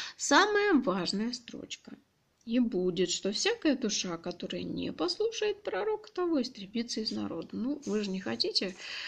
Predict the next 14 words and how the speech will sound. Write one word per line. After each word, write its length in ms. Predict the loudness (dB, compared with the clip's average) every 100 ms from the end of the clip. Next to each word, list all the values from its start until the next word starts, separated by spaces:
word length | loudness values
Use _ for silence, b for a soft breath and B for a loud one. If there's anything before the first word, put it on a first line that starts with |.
| B -2
истребиться 640 | -2 2 4 4 4 4
из 140 | 4
народа, 480 | 4 2 2 2 0
чтобы 320 | -2 -4 -6
вашу 580 | -2 0 0 -2 -2 -2
душу 340 | 0 0 -2 -6
истребили, 680 | -6 -8 -4 0 0 0 -2
э, 340 | -4 -2 -2
из-за 180 | -2 -2
того, 320 | -2 -2 -2
что 400 | -6 -6 -4 -4 -4
вы 300 | -4 0 0
не 140 | 0 -2
слушали, 640 | -2 -4 -4 -2 -2 -4